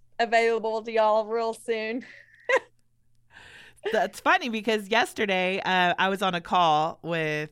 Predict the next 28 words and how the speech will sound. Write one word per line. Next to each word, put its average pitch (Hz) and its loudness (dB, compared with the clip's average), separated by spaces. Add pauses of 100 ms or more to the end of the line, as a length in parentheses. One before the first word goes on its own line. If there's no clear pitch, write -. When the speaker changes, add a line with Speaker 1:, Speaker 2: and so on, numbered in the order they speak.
(160)
Speaker 2:
um, 139 -6
Chad, 151 -4
and 160 -6
he's 165 -8
talking 160 -10
about 139 -4
hats 156 -6
being 135 -12
made. 127 -14 (600)
And, 143 -6
um, 131 -10 (880)
instantly 214 -2
I 175 4
was 180 -2
just 185 -10
like, 156 -4
"I 139 -8
want 139 -8
our 165 -6
logo 139 -6
on 131 -10
a 131 -12
hat." 123 -8
Like, 147 -8
I 202 2
would 175 -4
love 160 0
that 151 2